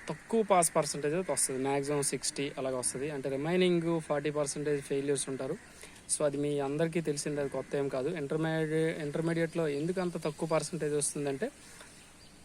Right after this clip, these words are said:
ఎగ్జామినేషన్ అనేది స్ట్రిక్ట్గా ఉంటుంది, ప్లస్, మ-, ప్లస్, ఓకేనా, నెక్స్ట్ scheme of valuation కూడా స్ట్రిక్ట్గానే ఉంటుంది.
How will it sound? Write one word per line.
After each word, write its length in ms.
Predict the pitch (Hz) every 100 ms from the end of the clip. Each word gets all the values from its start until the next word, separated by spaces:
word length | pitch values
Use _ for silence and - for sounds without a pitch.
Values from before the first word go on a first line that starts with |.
| - - - -
ఎగ్జామినేషన్ 760 | 156 147 170 208 190 175 160
అనేది 160 | 170 170
స్ట్రిక్ట్గా 480 | 160 151 - 151 151
ఉంటుంది, 340 | 143 139 175 - - 160
ప్లస్, 220 | 147 160 -
మ-, 280 | 160 147 143
ప్లస్, 420 | 139 147 143 - 135 139 - - - - - 151
ఓకేనా, 400 | 143 175 220 254 -
నెక్స్ట్ 380 | 156 147 - -
scheme 460 | 156 143 - 165 175
of 140 | 185
valuation 500 | 170 151 151 147 147
కూడా 180 | 143 180
స్ట్రిక్ట్గానే 600 | 214 - 143 - 135 135
ఉంటుంది. 340 | 160 123 -